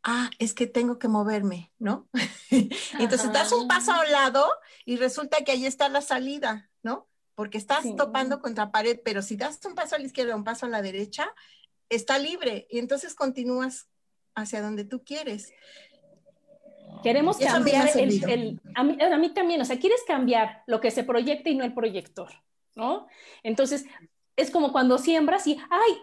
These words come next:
Speaker 2: o sea, es que este árbol, to-, uy, fíjate qué siembras para ver qué cosechas, pero no vas a sembrar lo mismo y decir, oye, es que estoy siembra y siembra limones y, y yo
Speaker 1: <laughs>
Speaker 2: quiero que me den naranjas. No, mi chava, pues siembra naranjas y te dan naranjas,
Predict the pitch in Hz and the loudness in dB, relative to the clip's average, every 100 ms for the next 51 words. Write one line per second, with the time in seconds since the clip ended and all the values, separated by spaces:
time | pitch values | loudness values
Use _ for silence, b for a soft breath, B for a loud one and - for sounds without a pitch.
0 | - - 349 349 415 415 330 330 320 320 | -2 0 0 2 0 2 2 2 2 0
1 | 330 302 302 - - 370 508 494 - 339 | 0 0 -2 -6 0 0 2 -2 0 0
2 | 339 349 285 330 294 277 311 339 381 - | 2 2 4 2 0 0 0 2 0 0
3 | 349 - 403 427 - 277 262 B B 254 | -2 0 0 0 0 -2 -2 B B 2
4 | 269 330 415 381 320 285 302 349 370 359 | 4 6 4 4 2 4 4 4 4 4
5 | 311 277 269 311 269 254 B 320 381 370 | 4 2 0 0 2 0 B -4 0 2
6 | 339 320 339 294 262 269 302 349 320 320 | 2 4 4 4 2 2 2 4 4 4
7 | 302 302 494 - b b 262 254 269 277 | 4 2 -2 -10 b b 0 2 4 4
8 | 330 - 320 320 269 269 302 320 349 403 | 4 2 2 4 4 4 4 4 4 2
9 | 392 349 349 262 294 320 269 - 208 202 | 2 0 0 2 4 4 4 2 0 0
10 | 180 196 240 226 247 285 302 330 339 254 | -2 -2 2 4 4 4 4 4 4 2
11 | 294 370 359 285 285 311 370 403 508 571 | 2 2 2 4 4 4 4 2 0 -2
12 | 370 233 202 | 0 0 -2